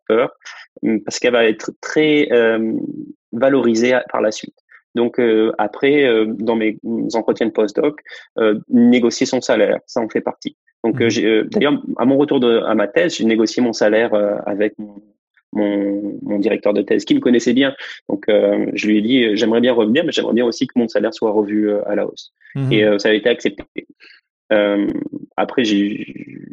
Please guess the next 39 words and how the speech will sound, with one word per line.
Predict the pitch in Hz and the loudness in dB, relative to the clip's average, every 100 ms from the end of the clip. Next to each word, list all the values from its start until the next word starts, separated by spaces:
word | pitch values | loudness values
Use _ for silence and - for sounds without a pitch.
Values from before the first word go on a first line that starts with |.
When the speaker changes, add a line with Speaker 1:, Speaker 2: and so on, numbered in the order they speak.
| - - | -18 -14
Speaker 1:
j'ai, | - - | -10 -4
j'ai | 107 | -2
fait | - | -2
ça | 104 113 | 0 0
aussi | 107 - 120 | 0 0 0
durant | 110 107 | 2 0
mes | 104 | 0
postdocs, | - - 110 143 - 107 | -2 0 0 0 0 -2
jusqu'à, | 117 - - 104 107 - _ _ _ - | -2 -4 0 2 0 -4 _ _ _ -10
euh, | 104 101 101 - | -6 -6 -8 -6
obtenir | 110 95 110 110 104 | -8 -2 2 2 2
des, | 101 101 | 2 2
des | 101 101 | 0 0
accords. | - - 123 123 | -2 0 0 0
Et, | 107 104 - - _ 110 | -2 -4 -10 -20 _ -2
euh, | 110 - | -2 -2
des | - 110 | -2 -2
fois, | - 151 | 2 2
j'ai, | 151 113 110 | 2 2 2
j'ai | 110 | 2
eu | 113 | 2
des | 131 | 4
non. | 135 143 - _ - | 2 2 -4 _ -12
J'ai, | 113 107 | -2 0
des | 101 | 2
Speaker 2:
Mhm. | 131 | 0
Speaker 1:
fois, | 127 | 0
j'ai, | 120 104 107 | 0 0 -2
j'ai | 107 | -4
fait, | - 107 104 104 | 0 2 2 0
mais | - | -2
si | 117 151 | 0 2
on | |
le | 143 | 4
demande | 131 123 123 | 4 2 0
pas, | |
on | 139 | 0
l'aura | 120 113 | 2 2
jamais. | 107 101 | 2 -4